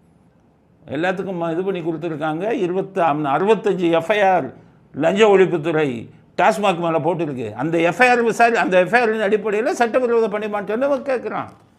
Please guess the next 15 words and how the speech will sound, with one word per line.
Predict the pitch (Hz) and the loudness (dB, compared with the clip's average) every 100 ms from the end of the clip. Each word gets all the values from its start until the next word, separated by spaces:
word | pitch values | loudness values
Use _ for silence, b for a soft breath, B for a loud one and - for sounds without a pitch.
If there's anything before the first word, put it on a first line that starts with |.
| b _ | b _
போய் | 185 190 | -2 -2
படிச்சுட்டு | 160 190 202 202 | 0 -2 -2 0
வாங்க | 180 165 151 | 0 0 -4
சட்டத்தை | 147 139 151 143 | -4 -4 -6 -6
எல்லாருமே. | 131 139 123 127 104 - _ _ _ | -6 -6 -6 -10 -12 -18 _ _ _
உயர் | 127 147 | -4 -2
நீதிமன்றத்துல | 147 135 135 123 120 104 98 | 0 -2 -2 -4 -6 -8 -12
தான் | 95 95 - b b b b | -14 -16 -20 b b b b
பண்ணிக்கிட்டு | - 131 135 131 143 | -8 -4 -4 -4 -6
செல்லாது. | - 117 135 117 - 101 - 85 | -6 -6 -4 -6 -10 -18 -18 -14
ரெண்டாவது | 98 143 160 | -10 -6 -4
கேட்குறாங்க, | 131 135 127 127 120 117 107 101 135 175 - b b b _ - | -6 -8 -8 -10 -10 -12 -12 -14 -14 -16 -20 b b b _ -18
அவ | 92 101 | -12 -10
உயர் | 98 113 147 | -8 -6 -6
நீதிமன்றம், | 131 123 110 107 104 92 - | -6 -8 -10 -12 -14 -14 -16